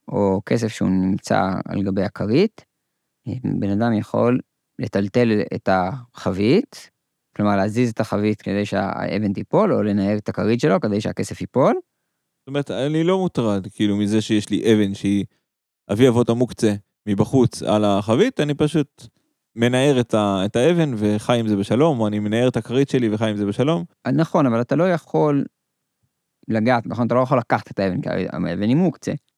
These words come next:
Speaker 2: ברור.
Speaker 1: כרית היא כאילו כנראה לא מוקצה, וה-, והחבית היא כנראה לא מוקצה. הם, הם, בעצם יש פה איזשהו ניתוק, כלומר, זה נכון שהמוקצה יושב לי על גבי משהו שהוא לא מוקצה, אבל זה
Speaker 2: זה אני לא, בסדר, אני נוגע רק במוקצה, וזה שהמוקצה זז, זה לא, לא מעניין אותי.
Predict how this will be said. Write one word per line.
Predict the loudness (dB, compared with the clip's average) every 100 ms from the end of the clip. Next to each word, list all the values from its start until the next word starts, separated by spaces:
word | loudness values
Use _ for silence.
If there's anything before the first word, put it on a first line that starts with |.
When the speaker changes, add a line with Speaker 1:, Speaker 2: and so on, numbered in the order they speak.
| -16
Speaker 2:
ברור. | -10 -2 -2 -2 -8 _
Speaker 1:
כרית | -2 2 2 0
היא | -2
כאילו | 0 0 0
כנראה | 0 2 2
לא | 0
מוקצה, | -2 -6 -2 0 2
וה-, | 0 -4
והחבית | -4 -4 -2 0 0
היא | 2
כנראה | 2 2 4
לא | 4
מוקצה. | 2 0 -6 -14 -14 _ _ -10
הם, | -8 -4
הם, | -4 0
בעצם | 0 2
יש | 0
פה | 2 0
איזשהו | 2 0
ניתוק, | 0 -2
כלומר, | 0 0 2
זה | 2
נכון | 2 2
שהמוקצה | 2 0 -2
יושב | -2 0
לי | 2
על | 0
גבי | 0 0
משהו | 0 -2
שהוא | -4 -2
לא | -2
מוקצה, | 0 -2 0 0 -2 -4
אבל | -4
זה | -2
Speaker 2:
זה | -2 -4
אני | -2
לא, | 0 2 2 0
בסדר, | -2 0
אני | 0 0 0
נוגע | 0 2 4
רק | 4 4
במוקצה, | 2 2 0 2 2 2
וזה | 2 2 2 0
שהמוקצה | -2 -4 -2 0 0 0 0 0 -2 -6 -2 2
זז, | 4 2 2
זה | 2
לא, | 2 2 2 2
לא | 2
מעניין | 2 -2
אותי. | -4 -10